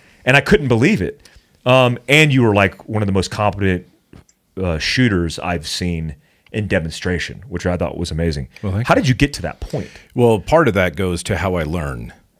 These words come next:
Speaker 2: So I recognized early on, and I still continue to do it today, that I learn differently so being a student throughout my life
Speaker 1: Mm.
Speaker 2: and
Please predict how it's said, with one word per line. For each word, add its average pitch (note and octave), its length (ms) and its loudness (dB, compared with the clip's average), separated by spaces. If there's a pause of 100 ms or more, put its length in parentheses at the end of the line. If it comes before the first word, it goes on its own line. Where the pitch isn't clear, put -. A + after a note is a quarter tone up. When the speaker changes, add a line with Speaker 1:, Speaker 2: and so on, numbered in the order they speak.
(120)
Speaker 2:
So G2+ 300 0
I G#2+ 360 2
recognized F#2+ 1080 0
early F#2+ 360 -2
on, E2 400 -4
and G2+ 180 -2
I F#2+ 80 0
still A#2 300 0
continue F#2+ 480 0
to F2 140 -8
do D#2+ 200 -2
it D#2+ 260 -6 (260)
today, D2 580 -2 (560)
that F2+ 160 -2
I G#2 640 2 (380)
learn G#2+ 440 2
differently D2 600 -6 (380)
so E2 260 -2
being A2+ 400 2
a F#2+ 80 0
student F2+ 500 -4
throughout F2 240 -4
my F2 120 -6
life F2 500 -4
Speaker 1:
Mm. G#2+ 220 -2 (240)
Speaker 2:
and F2+ 680 0